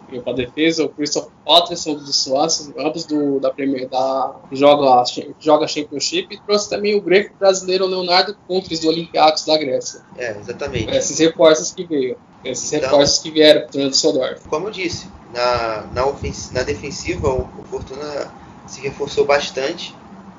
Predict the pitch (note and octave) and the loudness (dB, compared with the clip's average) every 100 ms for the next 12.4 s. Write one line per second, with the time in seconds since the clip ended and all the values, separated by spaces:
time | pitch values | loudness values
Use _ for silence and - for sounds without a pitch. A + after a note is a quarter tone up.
0 | - C3+ D#3 E3+ C#3 C#3 D3 B2 - - | 0 2 2 -2 -6 -4 -2 -4 -8 -10
1 | C3 B2+ B2+ B2+ A#2+ A2+ A#2+ E3 E3 D#3 | -8 -4 -2 -2 -6 -2 0 0 -2 -4
2 | C3 A2 D3 C3+ - - A2 A2+ - A#2 | -6 0 -2 -2 -10 -6 -6 -6 -8 -6
3 | A#2+ B2 - B2+ - - B2 C3 B2 B2+ | -6 -6 -6 -10 -12 -10 -6 -6 -2 -2
4 | - B2 B2+ B2 - F#3+ F#3 A#2+ F2 - | 0 -2 -2 -6 -8 -8 -6 -8 -10 -14
5 | - - - C3 C3 B2+ B2+ B2 C#3 D#3 | -20 -20 -10 -4 -2 2 0 6 4 4
6 | - C3 B2+ C3 B2 - B2 A#2+ B2+ D#3 | -2 -12 -12 -12 -12 -8 -6 -6 -6 -8
7 | D3+ - - C3+ C#3 - E3+ D#3 D3 E3+ | -8 -10 -6 -6 -4 -4 -4 -2 0 0
8 | F3+ - - - D3 C#3+ E3 E3+ D#3 D#3 | -4 -14 -14 0 2 4 2 2 0 0
9 | D3 D3 - D#3+ D#3 D3 - D#3+ D#3 - | -4 -4 -4 -2 -2 -6 -6 -4 -4 -6
10 | - - - - - A#3+ C#4 B3+ - A#3+ | -16 -16 -16 -14 0 2 2 -2 -6 -8
11 | F#3 - A#3+ - G3+ G3 G3 F3+ - D#3+ | -6 -4 -4 -6 -14 -8 -8 -6 -8 0
12 | G3+ A3 - | 2 2 -4